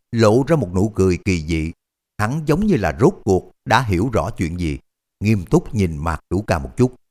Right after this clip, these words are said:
sau đó nhìn về phía tông chủ Thái Bạch Tông, trầm mặc không nói, thản nhiên nói: "Thái Bạch Tông nói chung cho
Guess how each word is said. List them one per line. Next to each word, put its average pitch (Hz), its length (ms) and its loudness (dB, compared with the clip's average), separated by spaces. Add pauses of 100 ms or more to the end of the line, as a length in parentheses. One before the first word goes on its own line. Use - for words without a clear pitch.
(160)
sau 170 200 -2
đó 139 200 0
nhìn 113 320 0
về 95 140 0
phía 120 200 0
tông 117 280 -2
chủ 98 260 0
Thái 131 220 -4
Bạch 110 200 -6
Tông, 92 240 0 (200)
trầm 101 240 -2
mặc 85 180 -4
không 90 260 -2
nói, 87 240 -2 (260)
thản 92 280 -4
nhiên 98 220 0
nói: 85 240 -4 (720)
"Thái 123 260 0
Bạch 123 280 -4
Tông 92 280 0
nói 107 260 0
chung 120 220 0
cho 123 120 -2